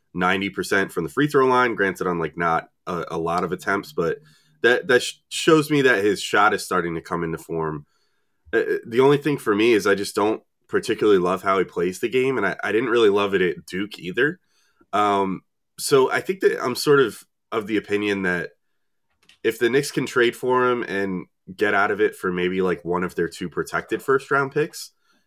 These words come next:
then maybe that's a worthy gamble. Um, there is definitely something to be said for trying to reunite him with R J Barrett. Like, it's less <laughs> remembered because, like, Zion's the bigger name, and that's the one that everybody's trying to be like, "Oh, get Zion to the Knicks," you know, blah, blah, blah. He and R J are best friends, but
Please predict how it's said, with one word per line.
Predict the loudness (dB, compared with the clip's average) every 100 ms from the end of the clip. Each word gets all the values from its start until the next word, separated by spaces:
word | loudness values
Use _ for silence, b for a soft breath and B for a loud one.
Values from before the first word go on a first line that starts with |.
| -2
then | 0
maybe | 2 4
that's | 2 2
a | 0
worthy | 2 0 0
gamble. | -2 0 0 0 -4 _ _ _ -4
Um, | -2 -2 -6 -8 0
there | 4
is | 4 4
definitely | 0 0
something | -4 -4 -4 -4
to |
be | -4
said | -2 0 0
for | 0 0 2 -2 -8 _ _ _ _ _ -6
trying | -2 0
to | 0
reunite | -2 -2 0 0 0
him | -2
with | -4 -2
R | -2
J | -2
Barrett. | -2 2 2 2 0
Like, | -8 -8 -8
it's | -8 -10 -16 _ _ _ _ -4
less | -2 -2 -4 -6 -6 -8 -4
<laughs> | -4
remembered | 2 2 4 2 2 2 0 -6
because, | -2 0 2
like, | 0 -2
Zion's | 0 0 0 -2 -6
the | -4
bigger | -2 -2
name, | -2 -2 -2
and | -4
that's | -4 -6
the | -6
one | -4
that | -4
everybody's | -4 -2 -2 -2
trying | -4 -6
to | -2
be | -4
like, | -2 -2
"Oh, | -2 -2
get | -6 -4
Zion | -2 0 -2
to | -6
the | -2
Knicks," | 0 -2 -4
you | -6
know, | -2 0
blah, | 2 2
blah, | 2 2
blah. | 2
He | 0
and | -2
R | -4
J | 2 2
are | 4
best | 0 -2
friends, | -2 -2 -2 -2
but | 2 2